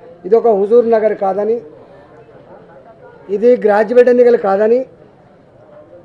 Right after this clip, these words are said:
ఇది నాగార్జున సాగర్ కాదని, చదువు రాకపోవచ్చు మాకు, పేదరికం ఉండొచ్చు మాకు, కానీ ఆలోచనలో చాలా గొప్ప వాళ్ళం,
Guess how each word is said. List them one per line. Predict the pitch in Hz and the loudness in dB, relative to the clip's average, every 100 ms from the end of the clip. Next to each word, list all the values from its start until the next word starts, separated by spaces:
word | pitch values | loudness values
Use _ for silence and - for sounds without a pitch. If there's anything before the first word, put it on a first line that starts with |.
| - - | -20 -4
ఇది | 226 | 0
నాగార్జున | 220 196 226 247 247 254 | 0 0 0 0 0 0
సాగర్ | 240 240 233 | 0 0 0
కాదని, | 208 208 226 254 262 - _ _ - - _ - - _ _ - | -2 -2 0 0 -4 -12 _ _ -20 -20 _ -20 -20 _ _ -6
చదువు | 190 240 262 | -2 2 4
రాకపోవచ్చు | 247 240 269 269 277 269 277 254 | 4 2 -2 4 6 6 2 -4
మాకు, | 262 262 254 175 - - - - _ _ _ - - - - 190 | -4 2 0 0 -10 -20 -20 -20 _ _ _ -20 -20 -20 -14 -2
పేదరికం | 226 247 247 247 226 | 2 6 4 4 0
ఉండొచ్చు | 220 262 254 247 | 0 -2 0 -2
మాకు, | 240 226 196 - - _ _ _ _ _ _ _ _ | -2 -2 -6 -12 -20 _ _ _ _ _ _ _ _
కానీ | 180 202 233 247 294 320 - - _ _ - 143 | -6 0 4 4 2 -4 -10 -20 _ _ -20 -8
ఆలోచనలో | 185 233 247 247 240 240 233 | 0 4 4 4 2 4 2
చాలా | 226 220 202 | 0 -2 -4
గొప్ప | 202 226 | -4 -2
వాళ్ళం, | 240 233 226 220 185 | 2 2 2 0 -4